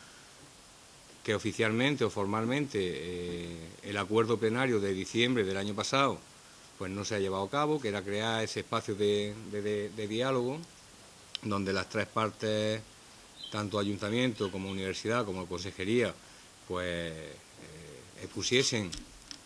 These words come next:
las posibles soluciones a la, al conflicto y a la, y a la situación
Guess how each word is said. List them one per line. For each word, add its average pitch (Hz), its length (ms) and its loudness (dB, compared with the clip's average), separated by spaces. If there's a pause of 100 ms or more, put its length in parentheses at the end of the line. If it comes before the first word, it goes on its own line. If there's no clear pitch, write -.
(360)
las 92 120 -4
posibles 104 380 0
soluciones 117 540 2
a 98 80 2
la, 95 400 -2
al 90 120 -4
conflicto 95 760 -2
y 92 100 -2
a 92 80 -4
la, 90 340 -6
y 90 80 -6
a 92 60 -4
la 90 80 -4
situación 107 880 -2